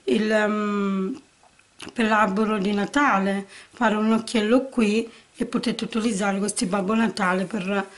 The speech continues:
per fare, mm, nell'albero, ok? Come pendiamo nell'albero, sai,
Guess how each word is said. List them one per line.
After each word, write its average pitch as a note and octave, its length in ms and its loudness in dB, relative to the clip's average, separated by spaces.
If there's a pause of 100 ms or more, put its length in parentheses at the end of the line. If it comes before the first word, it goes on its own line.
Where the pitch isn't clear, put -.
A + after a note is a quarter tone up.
(280)
per A3+ 160 -2
fare, F#3+ 520 0 (220)
mm, G3 460 0
nell'albero, G3 920 -2 (1080)
ok? A3 320 -4
Come G#3 260 -4
pendiamo F#3 640 -2 (100)
nell'albero, F#3+ 640 -2
sai, F#3 260 -2